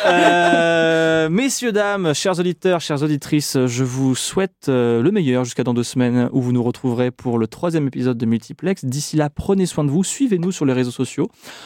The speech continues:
Encore un grand merci à la Sorbonne Nouvelle qui nous permet d'enregistrer, euh, nos émissions dans un studio radio, un véritable studio radio. Je pense que ça s'entend.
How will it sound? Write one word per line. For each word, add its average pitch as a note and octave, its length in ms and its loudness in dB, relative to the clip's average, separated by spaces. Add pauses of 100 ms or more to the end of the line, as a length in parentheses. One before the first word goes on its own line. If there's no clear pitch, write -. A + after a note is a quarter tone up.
(120)
Encore D#3+ 280 -2
un C#3 60 -2
grand C#3 120 -2
merci D3 280 -2
à D3+ 40 2
la B2 80 0
Sorbonne A#2+ 280 -2
Nouvelle B2+ 240 0
qui - 120 -8
nous A#2+ 60 0
permet A#2+ 240 0
d'enregistrer, C3 640 -2
euh, A2+ 280 0
nos A2+ 100 2
émissions A#2 360 0
dans A#2+ 160 0
un A#2 60 0
studio B2 340 -2
radio, B2 380 -4
un B2 60 -4
véritable B2 440 -2
studio A#2+ 240 -2
radio. A#2+ 220 -2
Je C3 80 -4
pense C3+ 220 -6
que A#2 80 -10
ça - 120 -14
s'entend. - 380 -12